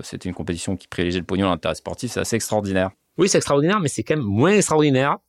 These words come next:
Speaker 2: que la réaction des principaux intéressés. Piqué, lui, il fait jamais rien comme les autres, donc il a convoqué les principaux journalistes sportifs espagnols sur Twitch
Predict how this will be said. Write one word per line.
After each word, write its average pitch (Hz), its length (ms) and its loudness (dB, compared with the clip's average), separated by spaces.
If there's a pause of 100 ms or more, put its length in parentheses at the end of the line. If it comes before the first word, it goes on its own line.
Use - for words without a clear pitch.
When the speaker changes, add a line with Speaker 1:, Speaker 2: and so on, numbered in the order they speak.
Speaker 2:
que 131 100 -2
la 113 80 2
réaction 117 300 0
des 139 80 2
principaux 120 340 0
intéressés. 113 500 0 (200)
Piqué, 170 240 2
lui, 180 260 0
il - 100 -6
fait 123 120 2
jamais 120 180 2
rien 120 100 0
comme 120 140 2
les 127 120 4
autres, 151 160 2
donc 113 220 2
il 113 80 2
a 110 40 2
convoqué 139 360 2
les 123 80 2
principaux 147 440 0
journalistes 123 260 2
sportifs 120 320 -4
espagnols 127 380 2
sur - 140 -4
Twitch - 340 -2